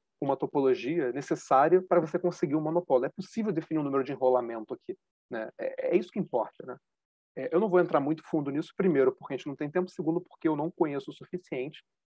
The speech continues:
da, da estrutura matemática por trás disso para poder explicar melhor do que isso. Então, vai por analogia, né? Muito bem.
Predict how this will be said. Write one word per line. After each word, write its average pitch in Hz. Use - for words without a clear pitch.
da, 117
da -
estrutura 120
matemática 117
por 123
trás 123
disso 127
para -
poder 131
explicar -
melhor 123
do 127
que -
isso. -
Então, 123
vai 110
por -
analogia, 117
né? 127
Muito 220
bem. 113